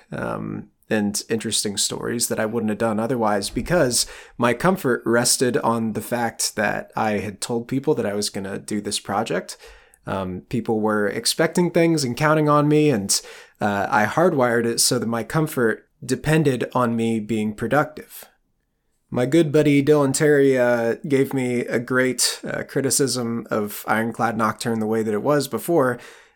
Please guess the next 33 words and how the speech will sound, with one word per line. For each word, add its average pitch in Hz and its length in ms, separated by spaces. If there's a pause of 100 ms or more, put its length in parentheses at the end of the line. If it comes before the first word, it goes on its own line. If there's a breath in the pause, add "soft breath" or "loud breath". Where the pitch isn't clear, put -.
and 123 380
I've 117 300
reworked 156 640
a 117 120
bunch 143 260
of 127 80
the 123 60
mechanics 117 720
of 104 380
just - 360
how 113 220
that 117 200
whole 123 220
world 127 380
works 147 640
and 98 380 (180)
what 123 220
motivates 120 480
the - 80
characters, 147 920
what 117 180
motivates 113 440
someone 113 400
who 107 400 (160)
might 117 240
want 107 160
to 107 60
read 113 240
a - 20
book 123 260
like 123 240
this 127 300
to 98 420